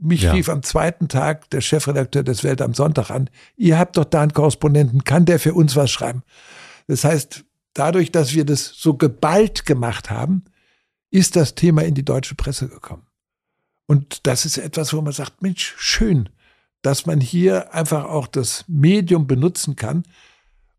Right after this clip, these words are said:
Speaker 1: um aufzuklären." Ich meine, mein Verständnis von Journalismus ist aufklären. Wie man drauf reagiert und wie man das interpretiert,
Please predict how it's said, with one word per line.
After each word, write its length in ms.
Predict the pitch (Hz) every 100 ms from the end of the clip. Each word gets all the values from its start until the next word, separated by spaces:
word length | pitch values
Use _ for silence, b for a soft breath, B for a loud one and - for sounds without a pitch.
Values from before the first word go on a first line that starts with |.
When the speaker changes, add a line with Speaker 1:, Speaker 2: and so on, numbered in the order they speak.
| _
Speaker 1:
um 400 | - 170 160 175 _ _
aufzuklären." 1000 | 190 208 - - 165 127 131 87 101 95 -
Ich 360 | - - - -
meine, 480 | 131 170 180 170 -
mein 480 | - - 131 143 151
Verständnis 600 | 143 131 - 175 170 160
von 180 | - 143
Journalismus 680 | 131 127 127 160 - 165 180
ist 280 | 147 - _ _ _ _ _ -
aufklären. 720 | 135 123 - 123 104 110 98 _ _ _ _ _ _ _ _ -
Wie 220 | 120 147
man 220 | 156 147 131
drauf 320 | 123 117 -
reagiert 640 | 113 110 107 175 185 151
und 160 | 135 127
wie 80 | 131
man 180 | 120
das 160 | 113 101
interpretiert, 960 | 165 120 117 - 123 - 175 185 -